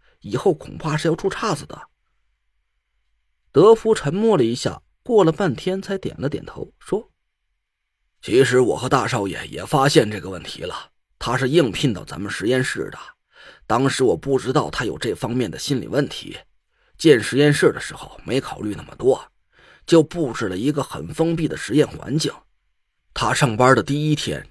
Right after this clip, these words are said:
正好赶上大少爷来视察。我带着大少爷进了实验室，却没见何宁宁的身影，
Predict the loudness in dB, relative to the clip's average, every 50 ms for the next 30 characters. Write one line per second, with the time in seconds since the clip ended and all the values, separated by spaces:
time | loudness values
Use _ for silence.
0 | -4 2 4 4 4 2 0 0 0 0 0 -2 -6 -8 -8 -6 -4 -2 -2 -2
1 | -2 -2 -2 -2 -2 -4 -4 -4 -4 -2 -2 -4 -4 -6 -8 -8 -10 -10 -12 _
2 | _ _ _ _ _ _ _ _ _ 0 4 4 6 6 6 6 4 4 4 4
3 | 4 6 6 6 6 4 4 4 2 2 2 0 0 0 -2 -6 -2 2 4 4
4 | 4 4 2 0 -2 -6 -8 -10 -14 -16 -8 -4 -4 -4 -4 -4 -8 -6 -2 -4
5 | -4 -4 -4 -4 -2 -2 0 0 2 2 0 0 -2 -4 -4 -2 -2 -2 -2 -4